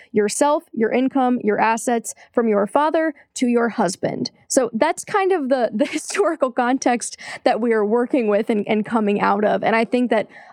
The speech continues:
a really big issue that I see today is, as it pertains to women and money,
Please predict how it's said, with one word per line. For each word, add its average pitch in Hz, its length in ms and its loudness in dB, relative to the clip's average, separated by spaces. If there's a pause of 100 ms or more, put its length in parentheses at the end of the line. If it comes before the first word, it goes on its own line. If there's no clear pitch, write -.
a 233 100 2
really 302 500 0
big 214 640 -2 (240)
issue 220 400 0
that 208 140 0
I 202 160 2
see 208 260 -2
today 196 500 0
is, 202 200 -4
as 208 220 0
it 202 100 -4
pertains 208 400 0
to 226 100 0
women 202 240 2
and 196 140 2
money, 240 360 2